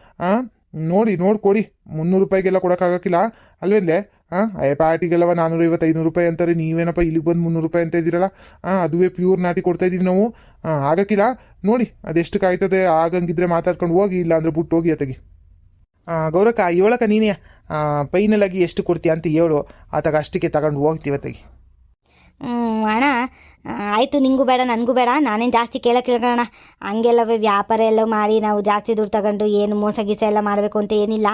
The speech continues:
Speaker 2: ಆ, ಒಂದ್ ಸಾವಿರದ ಆರ್ನೂರು ರೂಪಾಯಿ ಕೊಟ್ಬಿಡೋಣ. ಆ, ನಾನೂರು ರೂಪಾಯಿ ಕೆ ಜಿ ಹಂಗೆ ಆಯ್ತದೆ, ಸಾವಿರದ ಆರ್ನೂರು ಕೊಡು ಅತ್ತಗೆ, ಇನ್ನೇನ್ ಮಾಡಕ್ಕಾಯ್ತದೆ?
Speaker 1: ಅಯ್ಯೋ, ಆಯ್ತು ಬಿಡಕ್ಕ ಅತ್ತಗೆ. ಆ, ನನ್ಗೂ ಬೇಡ ನಿನ್ಗೂ ಬೇಡ, ಆ, ಸಾವಿರದ ಐನೂರು ರೂಪಾಯಿ ಮಾಡ್ಕೊಳಕ್ಕ.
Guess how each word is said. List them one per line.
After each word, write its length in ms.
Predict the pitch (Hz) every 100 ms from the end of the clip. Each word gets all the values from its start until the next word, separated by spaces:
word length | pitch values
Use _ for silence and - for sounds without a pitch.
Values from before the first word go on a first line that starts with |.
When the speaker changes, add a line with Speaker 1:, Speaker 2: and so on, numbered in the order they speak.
| 269 302 - - -
Speaker 2:
ಆ, 240 | 220 214
ಒಂದ್ 160 | 220 240
ಸಾವಿರದ 400 | 240 262 294 262
ಆರ್ನೂರು 220 | 247 262
ರೂಪಾಯಿ 180 | 247 285
ಕೊಟ್ಬಿಡೋಣ. 400 | 254 233 247 233 - - - -
ಆ, 100 | 240
ನಾನೂರು 320 | 220 214 233
ರೂಪಾಯಿ 200 | 226 233
ಕೆ 160 | 240
ಜಿ 140 | 226 233
ಹಂಗೆ 120 | 226
ಆಯ್ತದೆ, 680 | 220 233 226 226 294 - _ -
ಸಾವಿರದ 280 | 240 247 233
ಆರ್ನೂರು 200 | 233 254
ಕೊಡು 200 | 240 247
ಅತ್ತಗೆ, 400 | 240 208 - _
ಇನ್ನೇನ್ 240 | 220 220 247
ಮಾಡಕ್ಕಾಯ್ತದೆ? 640 | 226 226 226 220 196 _ _ _ _ _ _ _ _ _ _ _ _ _ -
Speaker 1:
ಅಯ್ಯೋ, 420 | 170 170 165 165
ಆಯ್ತು 380 | 160 156 185 170
ಬಿಡಕ್ಕ 240 | 196 208
ಅತ್ತಗೆ. 360 | 208 202 190 - _ _ -
ಆ, 100 | 196
ನನ್ಗೂ 360 | 185 185 196
ಬೇಡ 160 | 202 202
ನಿನ್ಗೂ 320 | 196 196 196
ಬೇಡ, 160 | 196 190 220 190 - _ -
ಆ, 220 | 160 160
ಸಾವಿರದ 360 | 156 185 196 196
ಐನೂರು 160 | 196
ರೂಪಾಯಿ 220 | 190 196
ಮಾಡ್ಕೊಳಕ್ಕ. 360 | 190 180 196 185